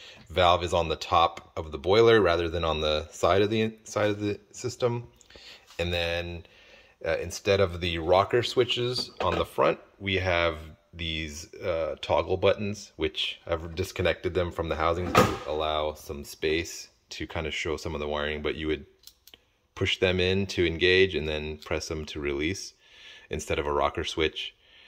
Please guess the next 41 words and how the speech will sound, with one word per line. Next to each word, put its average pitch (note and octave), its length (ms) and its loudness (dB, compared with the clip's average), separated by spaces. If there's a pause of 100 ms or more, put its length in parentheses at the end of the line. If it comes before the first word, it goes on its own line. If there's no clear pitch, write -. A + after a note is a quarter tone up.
(240)
Um, C#2+ 380 -8 (800)
and D#2+ 200 -4
then D2+ 360 -6
similar E2 420 -2
setup D2+ 460 -4
with - 300 -4
the, D2 360 -6
uh, C#2 140 -4
lights - 420 -6
as - 140 -10
well. D2+ 320 -2
So D#2 420 0 (360)
just - 180 -2
to A#2+ 80 0
kind B2+ 220 6
of A2 80 4
go A2+ 160 12
through, A2 260 2
I F#2 80 6
know A2 140 4
it F#2+ 100 2
looks - 240 -2
like G2+ 300 4
a F#2 80 2
mess F#2 320 2
of F2+ 100 -4
wires F2 540 4
and F2 340 0
a D2+ 80 -2
lot G2+ 180 8
of G#2 80 2
people G2 600 4
are E2+ 540 2 (920)
wary F#2 480 2
about E2 320 2
taking F#2+ 320 -4
on E2+ 420 -2
a E2 60 -6
project F#2 480 2
like G2+ 240 4
this. B2 360 -2